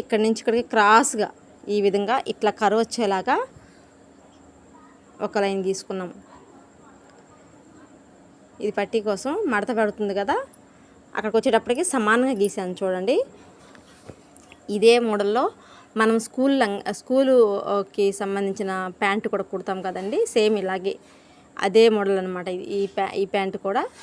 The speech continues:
ఈ విధంగా కుడితే స్కూల్ ప్యాంట్ని కూడా మనం స్టిచ్ చే-, చేయొచ్చు. చూడండి, కిస్తా తీసేసాం కదా. ఇప్పుడు మనకు హిప్‌లో కొంచెం పార్ట్ తగ్గిందని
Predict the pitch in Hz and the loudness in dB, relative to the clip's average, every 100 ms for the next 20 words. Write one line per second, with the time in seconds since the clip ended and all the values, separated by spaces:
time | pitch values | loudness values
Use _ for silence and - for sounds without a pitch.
0 | - - - - - - 208 202 202 220 | -20 -20 -20 -20 -20 -12 -4 0 0 0
1 | 202 196 - 277 - 226 202 196 190 196 | -2 -4 -2 -4 0 0 0 -4 -8 -10
2 | 190 185 185 214 302 - - - - - | -8 -8 -6 -6 -8 -12 -20 -20 -20 -16
3 | - 240 - 208 180 - 208 185 180 - | -8 -2 4 4 2 -6 -4 -4 -6 -6
4 | 392 - - - - - - - - - | -6 -6 -20 -20 -20 -20 -20 -20 -20 -20
5 | - - - - - - - - - 208 | -20 -20 -20 -20 -20 -20 -20 -18 -4 -4
6 | 190 - 226 233 233 214 208 196 202 254 | -4 -10 -2 0 0 0 -4 -2 -2 0
7 | 226 - 247 427 539 _ _ - - - | -2 -2 0 0 -4 _ _ -20 -20 -20
8 | - - - - - - - - - - | -20 -20 -20 -20 -20 -20 -20 -20 -20 -20
9 | - - - - 214 214 214 202 226 269 | -20 -20 -20 -10 -6 -4 -4 -2 0 2
10 | 277 240 220 214 214 220 - 208 196 214 | 0 0 -2 -4 -4 -4 -2 -2 2 0